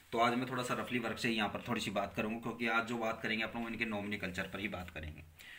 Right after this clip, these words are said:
तो फर्स्टली इसकी डेफिनेशन की बात करें तो एल्किन क्या होती है, कि एल्किन क्या होती है कि एक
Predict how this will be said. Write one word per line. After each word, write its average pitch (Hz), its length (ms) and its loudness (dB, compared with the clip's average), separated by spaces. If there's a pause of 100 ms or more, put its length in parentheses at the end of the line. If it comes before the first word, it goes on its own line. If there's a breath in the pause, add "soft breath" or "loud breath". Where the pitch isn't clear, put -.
(260 loud breath)
तो 139 100 4
फर्स्टली 135 340 4
इसकी 139 220 2
डेफिनेशन 104 560 2
की 123 100 2
बात 101 220 0
करें 104 200 2
तो 107 180 -4
एल्किन 110 380 4
क्या 143 140 4
होती 95 320 -2
है, 80 80 -6 (600 loud breath)
कि - 220 4
एल्किन 117 360 8
क्या 147 120 2
होती 110 280 0
है 123 80 4
कि 139 180 2 (120)
एक 123 220 4